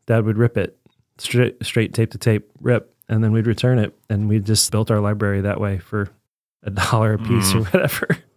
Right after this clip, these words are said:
Speaker 1: <laughs>
Speaker 2: See, I, I did that. My parents would do that.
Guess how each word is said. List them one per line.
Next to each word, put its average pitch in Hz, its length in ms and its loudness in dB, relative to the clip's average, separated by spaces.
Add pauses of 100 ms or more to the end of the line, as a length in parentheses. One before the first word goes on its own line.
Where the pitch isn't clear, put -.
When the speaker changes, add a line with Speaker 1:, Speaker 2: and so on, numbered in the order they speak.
(120)
Speaker 1:
<laughs> 196 1120 -2 (560)
Speaker 2:
See, 113 200 0
I, 117 440 2
I 131 40 0
did 117 260 -2
that. 101 440 0 (420)
My 110 200 0
parents 110 280 -2
would 92 100 -6
do 95 140 -4
that. 92 400 -2